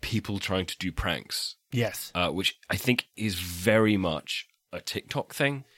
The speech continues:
Speaker 1: Like, I, I think it's, it's, it, all platforms go through this kind of explosive growth moment. Uh, some of them do, like, a Clubhouse and basically stop doing it.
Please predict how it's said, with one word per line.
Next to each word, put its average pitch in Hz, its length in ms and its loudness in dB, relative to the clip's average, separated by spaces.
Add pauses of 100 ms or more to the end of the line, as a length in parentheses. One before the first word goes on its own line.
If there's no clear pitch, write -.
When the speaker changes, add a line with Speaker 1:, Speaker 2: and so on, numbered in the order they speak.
(360)
Speaker 1:
Like, - 280 -2 (560)
I, 107 180 4
I 113 120 4
think 117 280 2
it's, 104 240 0
it's, 101 240 -2
it, 85 140 -10 (480)
all 147 280 4
platforms 107 560 0
go 90 200 -4
through 90 220 -6
this 85 160 -4
kind 85 180 -4
of - 80 -6
explosive - 880 -2
growth 85 540 -6
moment. 131 480 4 (240)
Uh, 92 460 4
some 113 260 4
of 117 60 6
them 113 120 4
do, 101 120 0
like, 92 180 0
a - 60 -14
Clubhouse 110 600 2
and 87 120 -6
basically 82 580 -4 (180)
stop - 360 0 (260)
doing 110 220 8
it. 113 200 2